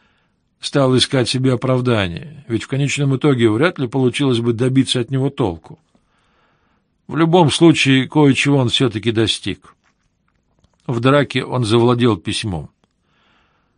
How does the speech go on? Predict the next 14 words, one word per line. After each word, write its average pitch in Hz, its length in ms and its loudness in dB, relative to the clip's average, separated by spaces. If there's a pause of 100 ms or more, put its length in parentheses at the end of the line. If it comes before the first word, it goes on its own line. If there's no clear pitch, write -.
(220)
Ощупью 113 500 -2
поискал 117 400 0
фонарик, 127 540 -2
откатившийся 123 680 -2
в 101 60 -4
сторону, 117 480 -2 (540)
нашел, 151 480 2
дважды 113 520 2
нажал 113 360 0
кнопку 139 460 -4
и - 180 -6
посветил 127 520 -2
на 117 120 -2
конверт. 98 600 -6